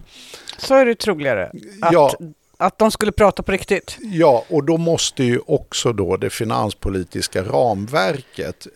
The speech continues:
Speaker 1: Mm.
Speaker 2: inte varje gång man lyfter frågan signalera att vi lämnar en skuld till våra barn. Därför det gör ju det att, att man får den här moralsynen att
Speaker 1: Mm.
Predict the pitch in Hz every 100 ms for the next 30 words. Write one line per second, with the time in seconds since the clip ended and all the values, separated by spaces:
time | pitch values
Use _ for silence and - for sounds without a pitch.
0 | _ 196 196 156 120 - 165 165 156 135
1 | 156 127 113 110 107 104 101 98 92 -
2 | - 87 110 101 92 92 98 - 110 113
3 | 120 127 175 185 156 113 95 - - -
4 | - 123 127 131 139 131 107 107 104 104
5 | 117 110 - - 170 190 160 - 123 110
6 | 101 110 113 185 131 156 175 190 - -
7 | - - - - 120 - 143 185 151 156
8 | 185 170 131 104 101 - - - - -
9 | 127 131 135 160 175 185 160 117 107 107
10 | 113 117 123 151 123 110 104 - 180 180
11 | 156 120 113 185 180 185